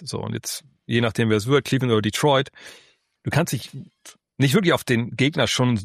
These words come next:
in dem Sinne vorbereiten, weil du müsst ja auf zwei vorbereiten. Aber was du natürlich machen kannst, ist, du kannst dich anders aufstellen, als das vielleicht bisher der Fall war. Sprich, du kannst sagen, hey,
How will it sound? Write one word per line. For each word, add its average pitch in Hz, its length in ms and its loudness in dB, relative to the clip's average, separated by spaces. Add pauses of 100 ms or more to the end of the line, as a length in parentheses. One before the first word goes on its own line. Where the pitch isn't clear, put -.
in 139 80 -2
dem 127 220 2
Sinne 117 180 2
vorbereiten, 107 840 2
weil 104 120 0
du 101 60 0
müsst 110 200 0
ja 120 60 0
auf - 120 -12
zwei 107 240 -2
vorbereiten. 101 520 -2
Aber 101 140 -4
was 131 140 0
du - 60 -8
natürlich 113 180 -6
machen 110 260 -4
kannst, 147 300 -4
ist, - 160 -8
du 120 60 -8
kannst - 360 -6
dich - 300 0 (1500)
anders 131 260 0
aufstellen, 110 680 0
als - 260 -4
das - 380 -8 (420)
vielleicht 110 220 -2
bisher 113 180 -2
der 101 120 -2
Fall - 260 0
war. - 260 -10
Sprich, - 500 -4
du 117 100 -10
kannst 107 260 -2
sagen, 104 280 -2
hey, 101 260 -2